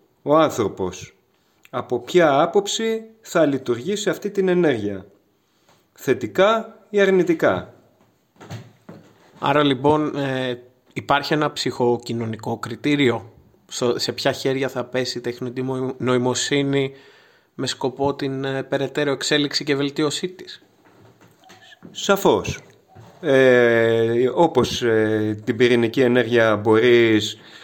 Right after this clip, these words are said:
Speaker 1: να, ε, κάνεις σύνδεξη και να, ε, δώσεις ηλεκτρικό και ενέργεια σε όλο τον πλανήτη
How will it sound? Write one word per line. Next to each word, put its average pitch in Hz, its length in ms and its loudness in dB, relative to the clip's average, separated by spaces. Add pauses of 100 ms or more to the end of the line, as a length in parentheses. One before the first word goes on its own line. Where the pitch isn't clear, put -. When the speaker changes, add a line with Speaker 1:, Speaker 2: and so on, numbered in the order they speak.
(180)
Speaker 1:
να, 117 560 2 (580)
ε, 120 720 2
κάνεις 131 300 0
σύνδεξη 110 840 2 (280)
και 135 180 2
να, 117 540 2 (560)
ε, 139 400 -4
δώσεις 160 460 0
ηλεκτρικό 143 640 2
και 160 120 2
ενέργεια 160 880 4
σε - 180 2
όλο 175 120 4
τον 165 120 4
πλανήτη 165 640 4